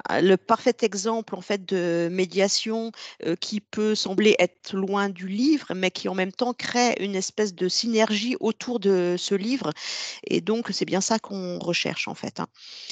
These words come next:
Euh, voilà, donc on va présenter maintenant Le Mal de mer, donc un livre d'Adrienne Yabouza, donc c'est moi qui le présente. Euh, donc,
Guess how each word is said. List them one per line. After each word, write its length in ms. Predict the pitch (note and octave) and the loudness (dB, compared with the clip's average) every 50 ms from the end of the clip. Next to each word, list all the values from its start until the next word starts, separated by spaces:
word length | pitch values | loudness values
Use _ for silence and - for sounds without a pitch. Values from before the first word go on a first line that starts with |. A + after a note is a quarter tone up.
| - - - - - - - - | -14 -14 -16 -18 -20 -10 -2 2
Euh, 880 | - G3 G3 F#3+ F#3 F#3 F#3+ F#3 F#3 F#3 F3+ F#3 F#3 F#3 F#3 F#3 F#3 F3 | 4 6 8 8 8 8 8 6 6 6 6 4 4 4 2 2 0 0
voilà, 320 | F3+ F3+ F#3 G3+ A#3+ D4 | 0 0 2 4 4 4
donc 260 | C#4+ C#4+ C4 - - | 2 2 -2 -2 -4
on 60 | A#3 G#3+ | -6 -2
va 160 | G3+ A3 A3 | 0 0 0
présenter 640 | - - - A3+ G#3+ G#3+ A3 G#3+ G3+ - - A3+ A3 | 0 -2 -2 -2 -2 -2 -4 -6 -6 -4 -2 -2 0
maintenant 460 | G#3+ G3+ G3+ - - G3 G3 F#3+ F#3+ | 0 -2 -4 -4 -6 -6 -4 -4 -4
Le 160 | F#3 F#3+ F#3 | -2 -2 0
Mal 240 | F#3 F3 F3 F3+ E3+ | 2 2 2 0 0
de 160 | D3+ E3+ D#3+ | -2 -4 -4
mer, 540 | D#3+ E3 F3+ G#3+ C4+ D#4+ F4 F#4+ G4 - D#4 D#4 D4 - | -2 0 0 2 2 4 2 0 0 -2 -4 -6 -6 -6
donc 340 | - G#3 G#3 A3 A3 - - - - - | -8 -6 -6 -6 -8 -10 -12 -10 -6 -4
un 200 | G#3 G#3 G#3 G3+ | -2 -2 0 -2
livre 640 | G3 G3+ G#3 G#3+ G#3+ G3+ - - - - E3 D#3 E3 D#3+ E3 - | -2 -2 -2 -2 -2 -2 -4 -8 -6 -4 -4 -4 -4 -6 _ 2
d'Adrienne 920 | G3 G#3 G#3+ G3+ G#3+ G#3 F#3+ F#3 G3 F#3+ F#3 F#3 F#3 F3+ E3 D#3+ D#3 D#3+ | 2 4 4 2 -2 -4 -4 -2 0 0 0 0 -2 -2 -2 -2 -2 -2
Yabouza, 720 | E3 E3 F#3 G3+ F#3+ F3 F3 E3 D3 D3 D#3 F#3 A3+ C#4 | -2 0 0 -2 -2 -2 -6 -6 -4 -4 -2 0 -2 -2
donc 240 | C4 G#3+ F#3 F#3 F#3 | -4 -6 -10 -10 -10
c'est 220 | - - - F3 - - - - - - - - - - _ | -10 -8 -8 -8 -8 -10 -16 -18 -18 -16 -16 -16 -18 -18 _
moi 220 | - F#3+ F#3+ G3 G3 | -10 -4 -4 -2 -2
qui 160 | - - F#3+ | -4 -6 -6
le 180 | E3+ F3 F3 E3+ | -6 -4 -6 -6
présente. 760 | - - - D#3+ D#3+ D#3+ E3+ G3 A3+ B3+ D4 E4 - - C#4+ C4+ - - - - - - - - - - | -6 -6 -6 -4 -4 -4 -4 -2 -2 -2 -4 -4 -2 -2 -4 -4 -4 -8 -12 -12 -12 -12 -12 -4 2 6
Euh, 360 | F#3+ F#3+ F#3+ F#3+ F#3+ F#3+ F#3+ | 8 8 10 10 10 8 6
donc, 520 | F3+ E3 - C4+ D4 D4+ C4+ - - A#3+ | 4 4 4 4 4 4 2 0 0 0